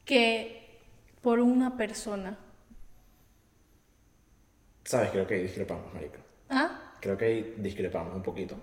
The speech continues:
Speaker 1: Porque obviamente las personas venezolanas también que son muy conformistas.
Speaker 2: Ni siquiera, pero es como que yo siento de que, marico, o sea, si va ahorita Chávez, si ahorita viene un huevón por ahí, un gringo, y mata a Maduro.
Speaker 1: No, no, pero yo no digo que, ma-, o sea, ojo, es que lo que tú y yo hemos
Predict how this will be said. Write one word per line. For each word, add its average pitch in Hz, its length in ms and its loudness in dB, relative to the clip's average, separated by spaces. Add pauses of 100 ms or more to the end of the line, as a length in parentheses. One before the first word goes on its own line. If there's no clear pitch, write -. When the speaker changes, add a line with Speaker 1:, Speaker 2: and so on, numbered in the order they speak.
(260)
Speaker 1:
Porque 247 220 4
obviamente 269 320 4
las 311 120 4
personas 240 320 2
venezolanas 240 420 4
también 233 240 2
que 240 80 -2
son 240 160 0
muy 240 140 6
conformistas. 233 920 -6
Speaker 2:
Ni 117 80 -4
siquiera, 135 400 6
pero 104 140 4
es - 60 -2
como 131 180 -4
que 113 100 -4
yo 113 120 -4
siento 135 320 -2
de 147 120 -2
que, - 520 -6
marico, 120 240 -2
o - 20 -6
sea, 104 160 -2
si 113 140 -4
va 101 140 2
ahorita 131 360 2
Chávez, 117 340 2
si 117 80 -2
ahorita 104 260 0
viene 135 200 0 (100)
un 131 60 -10
huevón 131 320 6
por 123 100 4
ahí, 120 120 2
un 104 140 -4
gringo, 110 340 -2
y 95 40 -8
mata 101 200 -2
a 131 40 2
Maduro. 135 540 -2 (840)
Speaker 1:
No, 311 340 8
no, 240 240 6
pero 233 120 2
yo 220 100 2
no 220 100 2
digo 285 200 2
que, 220 380 0
ma-, 220 280 -2
o 226 60 -6
sea, 220 260 2
ojo, - 440 0
es 247 160 -2
que 339 60 -2
lo 349 120 2
que 339 80 4
tú 240 100 -2
y 269 40 0
yo 294 60 2
hemos 339 140 2